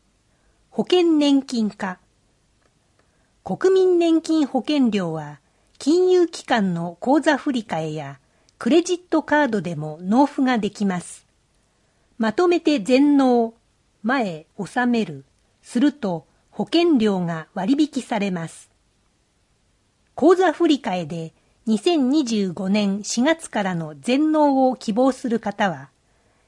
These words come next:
二月十七日月曜までに保険年金化、二月二十八日金曜までに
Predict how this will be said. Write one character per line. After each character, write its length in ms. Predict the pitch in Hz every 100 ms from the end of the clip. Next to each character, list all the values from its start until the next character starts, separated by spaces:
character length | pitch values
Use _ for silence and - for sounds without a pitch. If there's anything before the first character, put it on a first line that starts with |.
| -
二 100 | 214
月 380 | 277 349 349 302
十 260 | 196 262 311
七 300 | 311 302 294
日 320 | 285 - 247
月 300 | 214 208 311
曜 260 | 311 220
ま 160 | 175 196
で 140 | 196
に 220 | 160 156 147 _ _ _
保 140 | -
険 280 | 202 330 311
年 280 | 277 254 233
金 300 | 233 214 170
化、 220 | 165 160 _ _ _ _ _ _ -
二 160 | 220 294
月 300 | 370 370 330
二 160 | 339
十 220 | 285 233
八 320 | 170 - - 262
日 340 | 240 - 214
金 300 | - 294 330
曜 240 | 330 262
ま 160 | 202 196
で 100 | 175
に 240 | 156 156